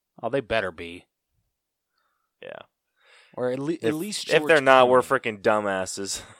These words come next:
Speaker 2: <laughs>
Speaker 1: Ex-, <laughs> exactly. <laughs>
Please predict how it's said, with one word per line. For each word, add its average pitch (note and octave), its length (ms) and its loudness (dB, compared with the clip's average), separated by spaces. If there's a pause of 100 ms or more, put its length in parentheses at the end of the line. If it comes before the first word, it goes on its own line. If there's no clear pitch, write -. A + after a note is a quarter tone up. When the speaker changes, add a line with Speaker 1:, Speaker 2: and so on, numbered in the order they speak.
(280)
Speaker 2:
<laughs> - 480 -20
Speaker 1:
Ex-, - 340 -14 (200)
<laughs> - 200 -6
exactly. - 800 -4
<laughs> - 160 0